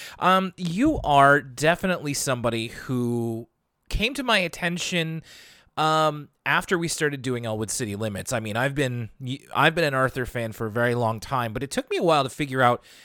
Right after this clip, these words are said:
that there was a, like, an Arthur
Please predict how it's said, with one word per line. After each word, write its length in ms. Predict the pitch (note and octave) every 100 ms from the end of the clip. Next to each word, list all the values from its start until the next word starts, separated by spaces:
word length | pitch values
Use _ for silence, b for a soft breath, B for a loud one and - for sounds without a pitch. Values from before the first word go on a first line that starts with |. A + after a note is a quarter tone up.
| B B
that 220 | C#3+ C#3 A#2+
there 260 | B2+ C#3
was 380 | C#3 B2+ B2 A#2+ -
a, 520 | G2+ G#2 G#2 G#2 G#2 - _ _ _ _ _ _ _ -
like, 200 | C#3 C#3
an 100 | C3+ -
Arthur 720 | C3+ D#3+ - E3+ D#3 D#3